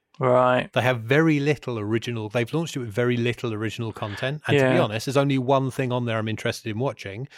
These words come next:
Speaker 2: and that's only because a friend of mine said, "This is good, you should watch it."
Speaker 1: They've, I mean, they've got a few, I mean, they've pulled in, what, Scorsese and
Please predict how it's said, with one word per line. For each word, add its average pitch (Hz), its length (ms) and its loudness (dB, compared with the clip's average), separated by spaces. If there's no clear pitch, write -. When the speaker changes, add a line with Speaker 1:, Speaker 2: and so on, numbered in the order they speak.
Speaker 2:
and 113 160 -2
that's 131 220 0
only 120 240 -2
because 110 500 -2
a 127 80 -8
friend 127 260 -2
of 113 60 -4
mine 110 220 -6
said, 110 340 -4
"This 117 200 -6
is 110 100 -14
good, 107 280 -4
you 123 140 -4
should 110 180 -8
watch 120 220 -2
it." 98 100 -10
Speaker 1:
They've, 170 260 4
I 170 40 4
mean, 170 120 8
they've 170 140 6
got - 280 4
a 160 60 2
few, 180 280 2
I 151 40 4
mean, 143 140 6
they've 143 160 4
pulled 160 260 2
in, 143 220 4
what, 127 180 2
Scorsese 135 1000 2
and 117 420 -2